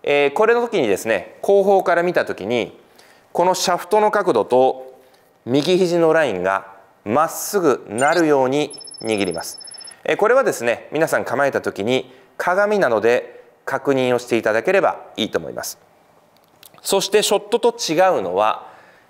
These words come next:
両肘が曲がることです。えー、これはですね、あまり手首を使ったり、手首をこう回転運動を使ったりしないわけですね。無駄な動作をしないためです。はい。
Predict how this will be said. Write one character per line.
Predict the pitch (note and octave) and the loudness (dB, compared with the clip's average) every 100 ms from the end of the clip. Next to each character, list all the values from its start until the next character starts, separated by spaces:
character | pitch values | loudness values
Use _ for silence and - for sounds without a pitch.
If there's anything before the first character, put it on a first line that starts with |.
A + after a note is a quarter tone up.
| _ | _
両 | - E3 F3+ | 0 2 2
肘 | D#3+ C#3 C3 | 0 -4 0
が | A#2+ - - - _ | 0 0 -8 -20 _
曲 | - A#2 | -4 -2
が | B2+ | 0
る | C#3 | -2
こ | B2+ | -2
と | A#2 F#2+ | -2 -2
で | E2+ | -4
す。 | - - _ _ - - - | -12 -20 _ _ -16 -6 -4
え | |
ー、 | C3+ | 0
こ | G#3 | 2
れ | |
は | A#3 | 2
で | C#3+ | 0
す | G#2 | -4
ね、 | G#2 - | -6 -4
あ | C#3 | -2
ま | E3+ | 0
り | F#3 | -2
手 | F#3 A3+ | -2 -4
首 | G#3 B2 | 0 0
を | F2+ | 0
使 | - | -2
っ | A2+ - | -6 -2
た | B2+ | -2
り、 | F#2+ - - - | -2 -8 -20 -6
手 | E3+ | -4
首 | B2 F#2+ | 0 0
を | D#2 | 0
こ | - | -4
う | E2 | -4
回 | - C#3 | -2 -2
転 | D3 G3 | 0 0
運 | D#3 | 0
動 | E2+ | -4
を | |
使 | - | -4
っ | F2 | -6
た | - | -4
り | - | -6
し | - A2+ | -6 -2
な | B2 | 0
い | |
わ | B2+ | 0
け | B2 | -2
で | - | -6
す | - | -4
ね。 | C#3+ D#3 - - - | -4 -6 -16 -20 -12
無 | A#2+ D3 | -4 0
駄 | E3+ | 0
な | E3 D#3+ | 0 0
動 | E3 C#3 | 2 2
作 | B2 C3 | 2 0
を | - - | 0 -6
し | - - A#2+ | -10 -6 -2
な | A#2+ | 0
い | A#2 | -2
た | - | -4
め | F#2 | -4
で | - | -6
す。 | - - _ _ _ _ _ _ _ _ _ _ _ | -12 -20 _ _ _ _ _ _ _ _ _ _ _
は | - | -6
い。 | C#3+ | -6